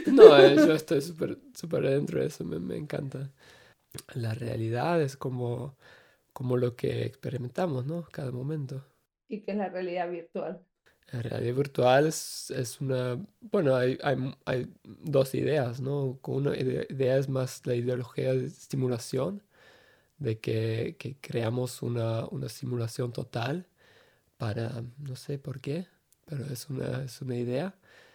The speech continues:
Speaker 1: Y la otra idea es de imaginación, ¿no? Y yo estoy más interesado en cómo, cómo podemos, am,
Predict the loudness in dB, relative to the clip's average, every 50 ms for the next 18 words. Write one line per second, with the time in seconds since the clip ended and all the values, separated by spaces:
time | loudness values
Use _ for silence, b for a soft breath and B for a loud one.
0 | b b b b b -12 -8 -6 -4 -4 -4 -2 -4 -4 -4 -4 -4 -2 0 0
1 | 2 2 2 2 2 2 0 0 -2 -6 -6 -6 -4 -4 -4 -4 -6 -8 -8 -8
2 | -8 -10 -8 -8 -8 -8 -6 -8 -10 -10 -12 -10 -10 -8 -8 -8 -8 -10 -10 -10
3 | -10 -10 -10 -12 -16 _ -20 -20 -20 -20 -20 -16 -10 -8 -6 -4 -2 -2 -4 -4
4 | -6 -8 -8 -6 -4 -4 -4 -2 -2 0 2 2 4 4 4 4 2 0 -2 -6
5 | -8 -6 -4 -2 0 0 2 0 0 -2 -4 -6 -6 -6 -6 -4 -4 -4 -2 -2
6 | -2 -4 -4 -6 -10 -14 -18 b b b b b b b b b b b b b
7 | b b b b -10 -6 -4 -2 -2 -2 -2 -2 -4 -6 -6 -8